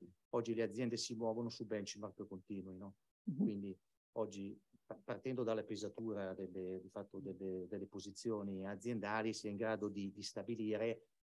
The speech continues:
Speaker 1: a livello quindi di banche dati e di mercato Italia piuttosto che Europa, piuttosto mondo,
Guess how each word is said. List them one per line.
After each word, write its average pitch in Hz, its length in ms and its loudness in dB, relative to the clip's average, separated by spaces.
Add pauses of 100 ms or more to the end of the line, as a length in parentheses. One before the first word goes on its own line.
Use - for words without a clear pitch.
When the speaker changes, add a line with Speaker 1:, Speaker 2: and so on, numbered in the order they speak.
Speaker 1:
a 92 60 0
livello 92 420 2
quindi 101 280 -2
di 98 100 -4
banche 98 340 -2
dati 107 360 2
e 92 40 -2
di 101 120 -4
mercato 95 760 0
Italia 98 560 0
piuttosto 98 440 -8
che - 100 -6
Europa, 101 360 0
piuttosto 104 440 -6
mondo, 110 500 0